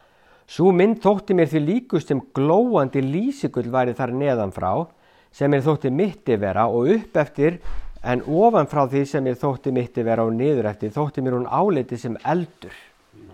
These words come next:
Vorum að lesa áðan eldstólpar. „Og umhverfis hana var bjarmi, og bjarminn umhverfis var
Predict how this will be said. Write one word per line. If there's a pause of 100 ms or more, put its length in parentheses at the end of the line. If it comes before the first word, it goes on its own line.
(220)
Vorum
að
lesa
áðan (120)
eldstólpar. (1500)
„Og
umhverfis
hana
var
bjarmi, (320)
og
bjarminn
umhverfis
var